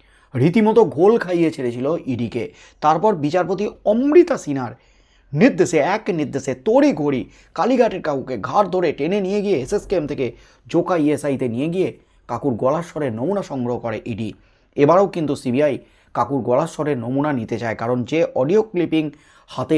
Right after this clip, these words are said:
এসেছে, সেখানে শান্তনু ব্যানার্জি, সন্তু গঙ্গোপাধ্যায়, যিনি গ্রেপ্তার হয়েছেন সম্প্রতি, এবং কালীঘাটের কাকু, এদের তিনজনের মধ্যে যে আলোচনা হয়েছে অডিও রেকর্ডিংয়ে, ফোন আলাপে, সেখানে কিন্তু বিরাট বড় বড় মাথার নাম আছে, এবং এক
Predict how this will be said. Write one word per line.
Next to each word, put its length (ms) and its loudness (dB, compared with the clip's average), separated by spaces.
এসেছে, 420 0
সেখানে 300 0
শান্তনু 480 -2
ব্যানার্জি, 580 0
সন্তু 340 2
গঙ্গোপাধ্যায়, 560 0
যিনি 200 -2
গ্রেপ্তার 320 0
হয়েছেন 240 -2
সম্প্রতি, 500 -4
এবং 260 2
কালীঘাটের 440 -2
কাকু, 260 -2
এদের 280 0
তিনজনের 460 2
মধ্যে 240 0
যে 180 2
আলোচনা 460 2
হয়েছে 340 -2
অডিও 300 2
রেকর্ডিংয়ে, 460 0
ফোন 200 0
আলাপে, 380 -2
সেখানে 420 0
কিন্তু 280 -4
বিরাট 280 0
বড় 160 2
বড় 160 2
মাথার 300 -8
নাম 220 -8
আছে, 220 -8
এবং 240 6
এক 160 2